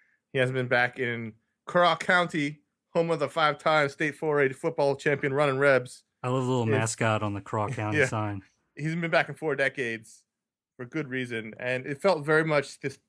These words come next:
Speaker 1: thematically similar to, uh, you know, the opening of Scalped, in which, uh,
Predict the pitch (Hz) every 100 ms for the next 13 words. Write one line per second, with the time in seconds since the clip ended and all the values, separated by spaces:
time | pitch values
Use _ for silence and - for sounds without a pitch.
0 | - 135 165 196 175 147 143 131 123 117
1 | 113 - 123 117 113 107 _ _ _ _
2 | - 120 113 127 113 110 117 117 123 113
3 | 107 104 - - 131 113 - 113 107 104
4 | - - 101 104